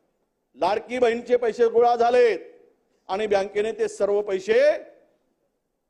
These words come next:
बँकेच्या कर्जामध्ये भरती करून घेतले. मग तुमच्या या जीआरचा काय अर्थ आहे?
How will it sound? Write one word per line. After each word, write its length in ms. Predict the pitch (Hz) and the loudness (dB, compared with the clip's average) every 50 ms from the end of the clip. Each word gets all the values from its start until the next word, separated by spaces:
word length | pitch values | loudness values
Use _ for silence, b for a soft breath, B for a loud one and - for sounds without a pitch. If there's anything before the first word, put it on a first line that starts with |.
| _ _ _ _ - - | _ _ _ _ -8 -6
बँकेच्या 440 | 185 190 190 - 202 202 - 226 214 | -6 -4 -4 -6 -6 -2 -2 -2 -2
कर्जामध्ये 560 | 196 - 180 170 175 202 208 196 185 196 233 | -2 -4 -6 -4 -2 -2 -2 -2 0 0 2
भरती 300 | 240 185 160 165 - 208 | 2 0 -2 -4 -6 -12
करून 260 | 202 196 185 185 185 180 | -8 -8 -8 -6 -6 -8
घेतले. 240 | 160 160 160 143 - - _ _ _ _ _ _ _ _ _ _ _ | -10 -10 -12 -14 -20 -20 _ _ _ _ _ _ _ _ _ _ _
मग 100 | 170 196 | -10 -10
तुमच्या 340 | 196 - 208 214 208 233 233 | -8 -8 -10 -4 0 0 2
या 120 | 233 233 233 | 2 2 0
जीआरचा 400 | 180 220 220 226 226 220 233 220 | 0 0 0 0 -2 -4 -6 -6
काय 200 | 196 233 233 233 | -4 -2 0 0
अर्थ 160 | 226 214 226 | -2 -2 -4
आहे? 100 | 220 240 | -8 -8